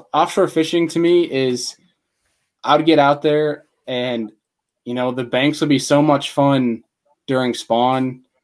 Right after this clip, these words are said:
when you'd see all these boats up there on the, on the, uh, on the shore.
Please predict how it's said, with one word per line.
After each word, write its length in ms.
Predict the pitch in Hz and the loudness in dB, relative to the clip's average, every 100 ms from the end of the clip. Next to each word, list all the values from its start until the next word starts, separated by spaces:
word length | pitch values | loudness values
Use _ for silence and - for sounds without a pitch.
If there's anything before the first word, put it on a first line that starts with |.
| _ _ _ | _ _ _
when 140 | - 117 | -6 -6
you'd 140 | 110 | -4
see 240 | - 143 | 0 4
all 220 | 139 143 143 | 6 6 6
these 160 | 139 | 4
boats 320 | 131 131 135 | 4 2 2
up 140 | 135 131 | 0 0
there 180 | 131 123 | 2 4
on 240 | 127 131 | 4 2
the, 120 | 123 | -2
on 420 | - 123 131 127 120 | -4 -2 -2 -4 -4
the, 300 | 123 123 120 | -4 -2 2
uh, 340 | 120 120 113 | 4 4 2
on 180 | 117 123 | -2 -4
the 80 | 123 | -6
shore. 580 | - 127 127 131 135 | -6 -4 -2 -4 -6